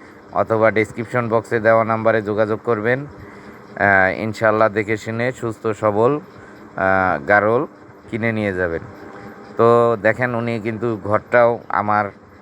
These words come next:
আমি যেভাবে বলছি উনি ওইভাবেই ঘরটা করছে প্লাস্টিকের মাচা দিয়ে। আর নিচে আপনার পাকা করে ঢালু করে দিছে, যে উপরের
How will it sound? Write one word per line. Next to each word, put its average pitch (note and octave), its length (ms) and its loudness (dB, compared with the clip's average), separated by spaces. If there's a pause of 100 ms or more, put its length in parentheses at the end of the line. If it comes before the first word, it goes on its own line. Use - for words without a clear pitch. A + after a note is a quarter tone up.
(100)
আমি A2 240 -2
যেভাবে A2 380 2
বলছি A2+ 380 0
উনি A2 400 -4
ওইভাবেই G#2+ 460 0
ঘরটা G2+ 340 2
করছে G#2+ 440 0 (500)
প্লাস্টিকের G#2 480 0
মাচা G#2 320 0
দিয়ে। G2+ 340 -2 (640)
আর F#2+ 460 4
নিচে A2 720 -2 (100)
আপনার G2 380 0
পাকা A2 320 2
করে A#2 260 0
ঢালু G#2 280 0
করে G#2+ 220 0
দিছে, G2+ 340 -4 (800)
যে G2 100 4
উপরের A#2+ 400 4